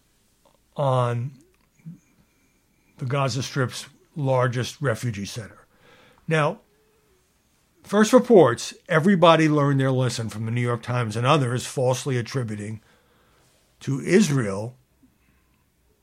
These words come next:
the explosion outside that hospital. So there was no, you know, Israel did this.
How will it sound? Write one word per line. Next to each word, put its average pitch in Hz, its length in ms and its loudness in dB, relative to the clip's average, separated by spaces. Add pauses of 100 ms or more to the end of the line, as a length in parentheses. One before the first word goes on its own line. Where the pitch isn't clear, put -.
(560)
the 135 120 -4
explosion 120 800 -4 (1300)
outside 110 640 -8
that 113 320 -8
hospital. 151 600 -2 (1400)
So - 120 -14
there 113 140 -12
was 113 140 -4
no, 147 440 0
you 139 80 0
know, 117 220 -4
Israel 135 400 -4
did 113 200 -4
this. 90 260 -16